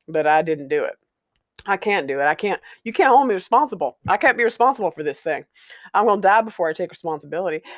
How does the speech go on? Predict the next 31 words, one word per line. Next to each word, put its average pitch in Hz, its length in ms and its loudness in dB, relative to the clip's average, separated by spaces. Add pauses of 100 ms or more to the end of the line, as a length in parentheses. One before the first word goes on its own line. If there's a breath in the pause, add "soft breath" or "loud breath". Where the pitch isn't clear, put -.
I'll, 269 180 4
I'll, - 320 2
I'll 415 140 0
give 359 180 -4
you 311 60 -6
some 240 200 -10
word 233 260 -2
salad. 214 500 -2 (420 soft breath)
Word 170 160 -6
salad 156 380 -2
is 185 120 -12
a 214 60 -12
script - 380 -10
that 160 120 -8
empathy 156 380 -10
disorder 151 440 -8
people 160 340 -10
use. 151 320 -12 (680 loud breath)
Um, 135 520 -2 (300)
word 156 180 -2
salad 156 420 0
is, 151 260 -6
uh, 55 280 -6 (1080 soft breath)
"I, - 200 0
I'm 160 480 -2 (120)
average 160 640 -2
height 156 420 -2
and 151 140 -8
medium 147 380 -4
build," 131 420 -4 (720)
right? 139 260 -4